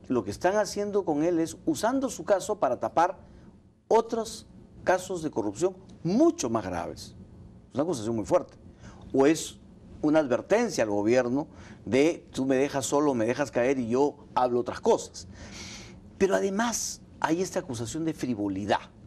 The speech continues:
de uso del poder. Y no lo hace la oposición, no lo hace la, la, la, la parte política, la hace el padre del presidente de la República. ¿Qué siente usted?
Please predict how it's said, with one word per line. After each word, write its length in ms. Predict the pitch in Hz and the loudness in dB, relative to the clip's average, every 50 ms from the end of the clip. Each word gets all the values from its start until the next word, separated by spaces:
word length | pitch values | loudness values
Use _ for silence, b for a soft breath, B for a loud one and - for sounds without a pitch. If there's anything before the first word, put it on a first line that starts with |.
| - - - - - | -20 -20 -20 -6 -2
de 100 | 113 117 | 0 0
uso 400 | 156 226 240 214 - - 117 107 | 2 2 0 0 -2 -2 -2 -2
del 120 | 101 95 | -2 -2
poder. 320 | - - 98 101 104 104 B B B B - | -4 -4 -2 -2 -2 -4 B B B B -6
Y 100 | - 240 | -2 0
no 140 | 302 370 | 2 2
lo 120 | 370 339 262 | 4 4 4
hace 260 | 240 247 - - 208 | 2 0 0 0 2
la 100 | 175 139 | 2 2
oposición, 640 | 117 - 117 104 - 98 - - 190 202 208 202 175 | 2 0 -4 -6 -6 -8 -4 0 0 0 2 0 0
no 100 | 156 151 | 0 2
lo 100 | 147 143 | 2 2
hace 320 | 143 147 143 - 156 139 B B B B B B | 2 2 0 -4 -6 -8 B B B B B B
la, 280 | - 113 117 113 107 - | 0 2 2 2 2 2
la, 200 | - 113 110 98 | 0 0 0 0
la, 280 | 104 110 107 101 95 85 | 0 -2 -2 -2 -4 -4
la 240 | 101 107 104 107 - | -4 -4 -4 -2 0
parte 280 | - 131 127 120 107 | 0 0 0 -2 -4
política, 640 | 104 104 127 190 269 247 165 - 123 - - 95 - B B B B B B | -2 0 2 2 2 0 0 -4 -8 -8 -8 -8 -10 B B B B B B
la 100 | - 135 | -8 -8
hace 180 | 160 - - 131 | -6 -6 -8 -8
el 60 | 110 | -10
padre 460 | - - - - 165 165 156 143 147 | -6 -4 -2 -2 -2 -2 -2 -2 -2
del 140 | 131 113 101 | -2 -4 -4
presidente 540 | - - 104 95 101 107 104 107 110 110 113 | -6 -8 -8 -8 -6 -6 -6 -6 -4 -4 -4
de 60 | 95 | -6
la 80 | 90 | -6
República. 600 | 85 87 - - - 67 62 - - - - - - - B B B B B B B B B B B B B B B B B - | -6 -8 -12 -12 -14 -16 -16 -18 -20 -18 -18 -18 -18 -18 B B B B B B B B B B B B B B B B B -10
¿Qué 100 | - 226 | -8 -6
siente 280 | - - 254 233 - - | -4 -2 -4 -4 -4 -8
usted? 240 | - - - 82 | -8 -8 -10 -14